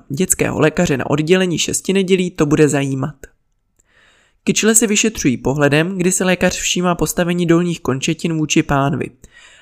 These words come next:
asymetrie kožních záhybů na stehinkách, genitálu a délky dolních končetin.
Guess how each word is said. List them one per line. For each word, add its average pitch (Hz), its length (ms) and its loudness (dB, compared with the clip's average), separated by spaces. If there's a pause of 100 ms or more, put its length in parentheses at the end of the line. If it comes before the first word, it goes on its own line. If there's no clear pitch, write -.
(100)
asymetrie 175 560 0
kožních - 400 -4
záhybů 147 380 -2
na - 120 -6
stehinkách, 180 640 0
genitálu 151 720 0 (300)
a 151 60 0
délky 156 320 4
dolních 147 300 0
končetin. 139 640 -8